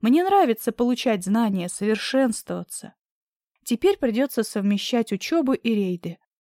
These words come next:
Это сложнее, но тем и интереснее. «Айри, я не хочу персиковое, мне этот цвет не идет!»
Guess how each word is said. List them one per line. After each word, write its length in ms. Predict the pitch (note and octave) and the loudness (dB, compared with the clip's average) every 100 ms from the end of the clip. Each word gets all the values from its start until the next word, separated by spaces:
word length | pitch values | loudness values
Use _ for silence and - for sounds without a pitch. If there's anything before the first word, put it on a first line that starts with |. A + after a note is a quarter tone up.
| _ _ _ | _ _ _
Это 240 | C4+ D4 | -4 -4
сложнее, 800 | - D4+ D4 F4+ F#4+ C4 F#3+ - _ | -2 0 0 -2 2 2 0 -6 _
но 280 | A3+ D#4 G#4+ - | 2 2 0 -4
тем 260 | - C#4+ | 0 2
и 100 | D#4+ | 2
интереснее. 800 | E4 D#4 C#4 G3+ F#3 - F#3+ G3 _ _ _ _ _ _ _ _ _ _ _ _ _ _ _ _ _ _ _ _ _ _ _ | 0 -2 -2 -2 -2 -8 -10 -10 _ _ _ _ _ _ _ _ _ _ _ _ _ _ _ _ _ _ _ _ _ _ _
«Айри, 480 | - A4+ A4 C#4 G#3 - _ _ _ | 2 4 4 2 -2 -10 _ _ _
я 180 | - E4 | -4 -2
не 100 | C5 | -2
хочу 360 | - C5+ - E4 | 0 0 2 0
персиковое, 680 | C4+ A#3 - G#3+ - G#3 G3+ | 2 -2 -2 -10 -8 -6 0
мне 180 | B3 A#4 | 2 2
этот 200 | B4 C#4 | 2 0
цвет 300 | - A#3 A3+ C#4+ | -2 -4 -4 -2
не 60 | |
идет!» 580 | G4+ A#4 B3+ A#3 F3 - | -2 -2 0 0 -2 -14